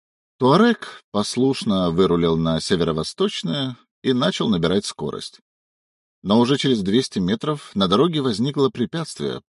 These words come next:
при виде которого Сава натурально побелел. Впереди, между разделительной полосой, с противоослепляющими экранами и металлическим ограждением,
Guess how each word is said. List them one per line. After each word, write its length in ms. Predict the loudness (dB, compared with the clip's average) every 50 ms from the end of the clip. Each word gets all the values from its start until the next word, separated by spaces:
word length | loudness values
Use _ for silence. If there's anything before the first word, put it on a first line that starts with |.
| _ _
при 160 | -2 0 0
виде 180 | 0 0 -2
которого 640 | -2 -4 -4 -2 -2 -2 0 0 0 0 0 0 -2
Сава 440 | -6 -8 -4 0 0 2 2 2 2
натурально 640 | 2 2 0 -2 -4 -4 -4 -4 -4 -4 -4 -6 -4
побелел. 600 | -4 -6 -2 0 0 0 0 -2 -4 -6 -8 _ _ _ _ _ _ _ _ _ _ _ _ _ _ _ _ _ _ _ _
Впереди, 680 | _ -20 _ 0 2 4 4 2 2 0 -2 -2 -2 0
между 380 | 0 0 0 0 0 0 2 2
разделительной 580 | 2 2 2 2 0 0 0 -2 -2 -2 -2 -2
полосой, 680 | -4 -4 -4 -4 -6 -8 -8 -6 -6 -6 -6 -8 -10 -16 _ _ _ _ _
с 140 | -18 -18 -10
противоослепляющими 1300 | -2 0 0 0 2 2 2 2 2 0 0 -2 -2 -2 -2 -2 0 0 -2 -2 -4 -4 -2 0 0 0 0 -2 -4
экранами 640 | -2 -2 -2 -2 0 0 -2 -2 -4 -4 -4 -4 -4
и 160 | -2 0 2
металлическим 760 | 2 2 2 2 0 0 0 -2 -6 -10 -6 -4 -2 0 0
ограждением, 920 | 0 0 0 0 -2 -2 -4 -6 -6 -4 -4 -4 -4 -4 -6 -6 -8 -10